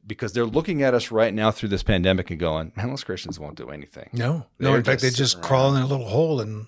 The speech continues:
Speaker 2: just let us roll right over the top of 'em. No, they know that if, if, you know, it's like somebody who's never exercised for twenty years, and then you ask them to run a race,
Speaker 1: <laughs>
Speaker 2: it ain't happening. And the church hasn't exercised itself in the public domain.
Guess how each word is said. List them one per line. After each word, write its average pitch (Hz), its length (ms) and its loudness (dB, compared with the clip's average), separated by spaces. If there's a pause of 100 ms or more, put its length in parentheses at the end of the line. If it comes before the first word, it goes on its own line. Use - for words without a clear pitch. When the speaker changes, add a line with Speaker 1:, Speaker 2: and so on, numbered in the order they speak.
(140)
Speaker 2:
just 127 320 -8
let 123 180 -2
us - 160 -6
roll 110 240 -4
right 123 240 -2
over 143 160 0
the 127 80 -6
top 120 320 -8
of 104 100 -20
'em. 87 120 -20 (540)
No, 165 80 2
they 196 160 6
know 165 400 2
that 117 240 -8 (340)
if, - 240 -6
if, - 340 -4 (120)
you 208 80 -2
know, 135 100 0
it's 123 160 -4
like 147 220 -2
somebody 156 260 0
who's 143 100 0
never 143 220 2
exercised 131 560 -2
for 123 100 -8
twenty 110 300 -6
years, 98 380 -12 (240)
and 143 100 0
then 143 120 2
you 135 120 2
ask 139 220 0
them 139 140 -4
to 101 200 -8 (320)
run 120 220 2
a 135 60 6
race, 151 500 6 (220)
Speaker 1:
<laughs> - 260 -4
Speaker 2:
it 202 160 8
ain't 233 220 8
happening. 220 560 4 (200)
And 170 100 2
the 170 80 4
church - 320 0
hasn't 190 360 -2
exercised 160 600 0
itself 147 540 -2
in 156 140 -2
the 160 80 -2
public 135 400 -6
domain. 170 400 -8